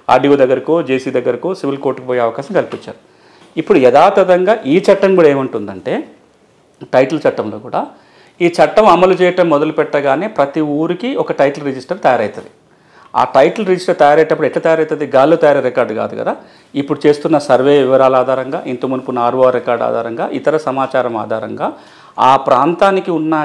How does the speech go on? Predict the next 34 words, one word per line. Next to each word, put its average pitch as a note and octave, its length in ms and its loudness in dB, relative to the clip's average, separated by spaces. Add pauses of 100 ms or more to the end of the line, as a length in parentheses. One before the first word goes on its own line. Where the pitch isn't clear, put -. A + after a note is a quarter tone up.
టైటిల్ C#3+ 360 -2
రిజిస్ట్రేషన్ C#3 520 -6
ఆఫీసర్ C3 380 -4
ఎవరైతే A#2 340 -4
ఉంటారో C3 500 0 (460)
వాళ్ళు D3+ 300 4
ఒక A3 80 0
టైటిల్ D#3 380 0
రిజిస్టర్ని C#3 520 -6
ప్రిలిమినరీగా F#3 560 4
తయారు C#3+ 280 4
చేస్తారు. B2 400 -2 (640)
తయారు E3+ 240 4
చేసి D#3 260 0
పబ్లిక్ D3+ 360 2
డొమైన్లో D3 340 2
పెడతారు. A2 360 0
అది B2+ 100 0
కంప్యూటర్లోనే F3 640 2
ఉంటుంది, A#2 280 -8
ఇంత C#3 120 -2
ముందులాగా D3+ 320 0
మాన్యువల్ D3 380 4
రికార్డు C#3+ 280 2
కూడా D#3+ 120 0
కాదు. A2+ 260 -2 (460)
కంప్యూటర్లో F3+ 540 2
అందరికీ D#3 360 2
అందుబాటులో C#3 460 0
ఇది E3 540 0
మీ E3 280 4
గ్రామం D3 360 4
యొక్క C#3 260 -2
రిజిస్టరు, C3+ 680 0